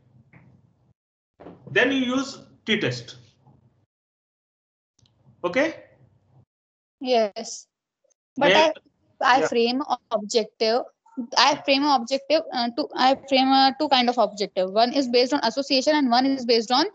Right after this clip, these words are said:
Speaker 2: uh, mm, mean
Speaker 1: See,
Speaker 2: difference.
Speaker 1: to decide the test, don't talk about objectives. You talk about hypothesis.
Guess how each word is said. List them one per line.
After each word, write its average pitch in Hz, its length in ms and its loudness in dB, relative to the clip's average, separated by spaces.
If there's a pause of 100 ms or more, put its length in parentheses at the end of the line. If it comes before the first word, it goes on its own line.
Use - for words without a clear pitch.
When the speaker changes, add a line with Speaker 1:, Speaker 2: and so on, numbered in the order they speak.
(380)
Speaker 2:
uh, 233 360 2 (240)
mm, 202 880 -8 (220)
mean 254 380 2 (500)
Speaker 1:
See, 247 80 4
Speaker 2:
difference. 185 420 0 (340)
Speaker 1:
to 175 180 2
decide 202 420 0
the 202 140 -6
test, - 440 -2 (260)
don't 196 400 -2
talk 160 200 0
about 151 300 -4
objectives. 123 720 -6 (120)
You 185 400 -2 (480)
talk 165 180 0
about 185 260 -4
hypothesis. 180 720 -2